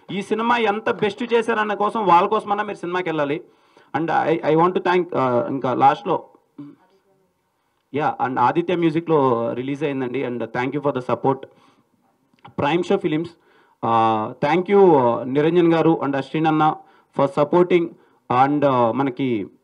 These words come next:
నిర్వాణ సినిమాస్ యూఎస్లో release చేస్తుందండి, చాలా big release. ఇలాంటి సినారియోలో కూడా,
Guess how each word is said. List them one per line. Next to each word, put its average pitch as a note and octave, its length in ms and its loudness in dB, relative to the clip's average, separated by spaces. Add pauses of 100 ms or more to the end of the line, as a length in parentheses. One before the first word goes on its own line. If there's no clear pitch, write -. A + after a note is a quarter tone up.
(120)
నిర్వాణ D#3+ 380 4
సినిమాస్ F3+ 400 0
యూఎస్లో E3 320 2
release D3+ 320 -2
చేస్తుందండి, C#3 480 -4
చాలా C#3 140 -2
big C#3 240 -6
release. D#3+ 280 -2 (400)
ఇలాంటి F3+ 320 -2
సినారియోలో F#3+ 500 6
కూడా, F#3 360 4